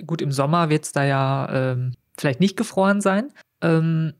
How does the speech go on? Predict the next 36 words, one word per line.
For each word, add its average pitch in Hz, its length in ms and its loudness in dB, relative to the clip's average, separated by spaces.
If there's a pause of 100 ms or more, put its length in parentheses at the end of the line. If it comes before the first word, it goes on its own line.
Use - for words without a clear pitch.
(100)
das 151 360 -4
stimmt 170 320 -4
nicht 143 160 -4
ganz, 156 400 -2
wie 175 80 -4
man 180 120 0
dann 180 120 0
festgestellt 180 480 -2
hat, 196 260 -4
aber 160 600 0
zumindest 151 460 -4
das - 160 -6
Eis 147 180 -2
dann 139 120 -4
eben 131 180 -4
deutlich 139 440 -4
dünner. 180 640 0 (260)
Wir 143 260 -4
haben 160 120 0
auch 156 100 0
inzwischen 156 320 -2
weniger 170 320 2
Eis 160 220 -2
da 165 140 0
oben, 170 340 -2
das 147 160 -4
heißt, 143 180 -4
man 147 100 -6
kommt 147 200 -4
da 143 40 0
auch 131 140 -8
ein 143 60 -8
bisschen 139 160 -6
besser 170 240 0
durch 165 480 0
und 143 320 -6